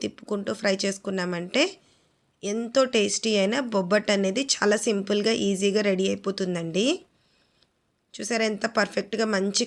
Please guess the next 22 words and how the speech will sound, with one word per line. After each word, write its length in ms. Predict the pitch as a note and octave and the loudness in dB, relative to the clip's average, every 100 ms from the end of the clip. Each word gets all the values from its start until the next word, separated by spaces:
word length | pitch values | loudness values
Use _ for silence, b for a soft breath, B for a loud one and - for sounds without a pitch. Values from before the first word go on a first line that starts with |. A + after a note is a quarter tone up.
| A3+ | 2
కలర్తో 380 | G3+ F#3+ G3 G#3+ | 2 2 0 -4
అయితే 160 | G3+ G#3 | 0 -2
వచ్చేసిందో. 560 | G3 G3 - G3 G3 C#4 E4+ b b b b G#3 | -2 -4 -4 -2 0 0 -2 b b b b -2
వీడియో 220 | A3 A#3 A#3 | 2 2 2
నచ్చిందా 360 | G#3 G#3+ G#3+ G#3 | 2 0 0 0
అండి? 160 | G3 A#3 D4+ | 0 0 2
నచ్చితే 400 | A#3 G3+ A3 B3+ E4+ - - _ _ _ _ _ _ _ b b b b A3 | 2 0 0 4 2 2 -12 _ _ _ _ _ _ _ b b b b 2
లైక్ 180 | A3 A3 B3 | 2 2 2
చేసి 260 | G#3+ A3 G#3+ | 2 2 2
మీ 80 | G#3 G3+ | 0 0
friends 240 | G3+ G#3 | 0 2
and 100 | A3 A3 | 0 0
family 260 | G#3 G#3 G#3+ | 0 2 2
members-కి 440 | G3+ G3 G3 - A3+ | 0 0 -2 0 0
షేర్ 240 | G#3 F#3+ F#3+ | 2 0 0
చేసి 280 | G3 F#3 D#4+ G4 B B B - | -2 0 0 0 B B B -2
నా 60 | A#3+ | 0
ఛానల్కి 400 | A#3 G3+ F#3 F#3 A#3+ | 2 0 0 -2 -4
సబ్స్క్రైబ్ 440 | A3+ - G3+ G3+ - | -4 -4 -2 -2 -2
చేసుకోండి. 400 | F#3+ F3+ - F3+ F#3 | -6 -6 -6 -6 -4
పక్కనే 280 | G3 G#3 G3+ | -4 -2 0
ఉన్న 100 | G3+ | 0